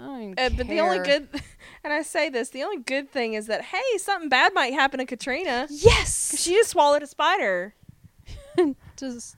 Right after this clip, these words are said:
Speaker 1: s-, eat the fly.
Speaker 2: A poison
Speaker 1: I don't
Speaker 2: spider.
Speaker 1: know why she swallowed the fly. Perhaps she'll die. <laughs>
Speaker 2: So, yeah, we've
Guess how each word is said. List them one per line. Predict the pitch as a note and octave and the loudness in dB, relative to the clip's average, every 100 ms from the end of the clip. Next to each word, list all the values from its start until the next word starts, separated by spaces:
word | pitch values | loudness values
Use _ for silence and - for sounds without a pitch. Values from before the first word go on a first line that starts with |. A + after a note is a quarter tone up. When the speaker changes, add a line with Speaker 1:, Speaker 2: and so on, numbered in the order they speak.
| _ | _
Speaker 1:
s-, | - - _ | -20 -20 _
eat | - A3+ - | -14 -14 -12
the | |
fly. | A#3 A#3 A#3 A#3+ | -12 -8 -6 -4
Speaker 2:
A | C4 | -4
poison | D#4+ E4 A#3+ | -4 -4 -4
Speaker 1:
I | |
don't | A3 | 0
Speaker 2:
spider. | G3+ - | 0 0
Speaker 1:
know | A#3 | -2
why | A#3 A#3+ B3+ | -2 -6 -8
she | - B3 | -12 -14
swallowed | - A#3+ A#3+ | -8 -8 -8
the | B3+ | -10
fly. | B3+ B3 C4 C#4+ _ _ _ - | -6 -6 -6 -10 _ _ _ -6
Perhaps | F#3 E3+ D#3+ - | -6 -4 -8 -8
she'll | - G#3+ | -6 -4
die. | A#3 A#3 A3+ A#3 | -2 -4 -6 -4
<laughs> | - - - - - - _ _ _ _ C5+ _ D5+ D5+ - C#5 _ A#4+ _ _ _ _ _ - - - - - - - | -6 -6 -20 -20 -20 -20 _ _ _ _ -6 _ -4 -2 -2 -2 _ -8 _ _ _ _ _ -20 -20 -20 -20 -20 -20 -18
Speaker 2:
So, | - B3+ | -4 -2
yeah, | A3+ G3 F#3 | -2 -2 -2
we've | F#3 A#3 | -2 -4